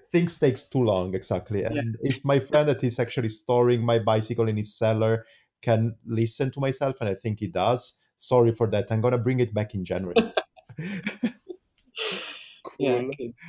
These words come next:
Speaker 2: good.
Speaker 1: Um, yeah, let me check. Actually, I have a list of stuff that I sent you, and probably we can go through some other stuff.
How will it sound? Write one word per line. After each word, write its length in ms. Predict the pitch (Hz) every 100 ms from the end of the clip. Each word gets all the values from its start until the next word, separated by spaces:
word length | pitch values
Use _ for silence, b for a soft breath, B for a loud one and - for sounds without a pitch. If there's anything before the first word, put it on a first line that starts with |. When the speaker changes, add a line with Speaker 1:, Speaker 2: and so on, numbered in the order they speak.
| B -
Speaker 2:
good. 480 | 160 185 196 196 180
Speaker 1:
Um, 160 | 180
yeah, 280 | 175 233 214
let 200 | 151 185
me 100 | 262
check. 320 | - 165 156
Actually, 320 | 160 - 151 143
I 20 |
have 80 | 135
a 60 |
list 340 | 131 135 - -
of 160 | 123
stuff 420 | 110 - 117 151 160
that 160 | 143
I 120 | 131 117
sent 480 | - 120 135 143
you, 160 | 160 151
and 180 | 123 117
probably 420 | 127 131 127 127
we 140 | 123 123
can 220 | 123 117
go 140 | 123
through 220 | 131 143
some 220 | 135 131 127
other 220 | 151 170
stuff. 540 | 165 - 180 185 185